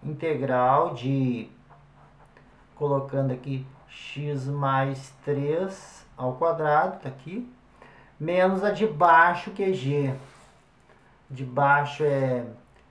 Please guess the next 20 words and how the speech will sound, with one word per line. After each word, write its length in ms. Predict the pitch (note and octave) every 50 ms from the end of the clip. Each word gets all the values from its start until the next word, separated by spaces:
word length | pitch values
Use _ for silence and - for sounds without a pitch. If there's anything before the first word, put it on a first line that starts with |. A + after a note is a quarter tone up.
| _ _ _ _
x 180 | - - D3+
ao 100 | E3 -
quadrado 360 | - D#3+ D#3+ D#3 D#3 D3+ D3+ D#3
mais 240 | D#3+ D#3+ D3+ C#3+
um, 160 | C3+ C3+ C3 A#2+
então 220 | A#2 - B2+ A#2+
vamos 280 | - B2+ C3 C3 C3 C3
levar 340 | C#3+ C#3+ C3+ C3+ C#3 C#3
pra 140 | C#3 D3 D#3
lá. 340 | D3+ C#3+ B2 B2 - - - - - _ _ _ _ _ _ - - - - _ _ - - - - - -
X 340 | - - - C#3+ C#3 C3+ C#3+
ao 180 | D3 C#3 C#3
quadrado 680 | - - C#3 C3 C3 C3+ C3 C3 C3+ C#3 C#3+ C#3 C#3+ - - - - - - - - - - -
mais 420 | C3 C3+ C#3+ C#3+ D3 D3 C3+ B2
um. 200 | A#2+ A2 G#2+ G#2 G2+ - - - - - _ - - _ _ _ - - - - - - - - - - - _ - - - - _ - -
E 420 | - D3+ D#3+ D#3+ D#3 D#3 - - - - - _ _ _ _ _ _ _ _ _ _ _ _ _ _ _ - - - - _ -
ao 220 | C3 B2 A#2+ A#2+
quadrado. 540 | - - C#3+ C#3 D3+ C#3 C3 B2 A#2 A#2 - - - - - - _ _ _ - _ - - - - _ _ _ _ _ _ _ _ _ _ _ _ _ _ - - - - - - _ _ - _ _ _ _ -
E 100 | B3 B3
dx. 600 | C#4+ C#4+ - - - D3 C3+ B2+ - - -